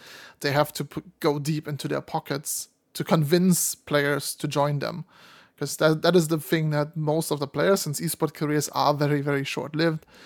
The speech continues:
that most of the players are looking for when it comes to a new contract. They firstly wanna check that the compensation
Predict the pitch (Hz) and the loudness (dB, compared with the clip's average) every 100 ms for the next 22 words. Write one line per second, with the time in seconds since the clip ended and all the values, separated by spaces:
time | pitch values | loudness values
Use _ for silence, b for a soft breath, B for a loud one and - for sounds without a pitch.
0 | B - 147 156 151 143 139 143 143 - | B -6 0 0 0 -4 -2 -2 -2 -2
1 | 143 139 147 139 - 143 139 - b b | -4 -4 -8 -8 -4 -2 -2 -6 b b
2 | b 139 147 143 - 147 139 - 143 143 | b 0 0 0 -4 -6 -6 -6 -6 -6
3 | 143 - 156 160 - 143 - 139 - - | -8 -2 -2 0 -4 -6 -6 -8 -6 2
4 | 156 - 147 139 139 - - 139 - b | 2 2 -4 -2 -4 -6 -4 -4 -4 b
5 | b b - 143 151 156 - 147 - 147 | b b -8 -4 -2 -2 -2 -4 0 -2
6 | 147 - 139 139 | 0 -2 -2 -4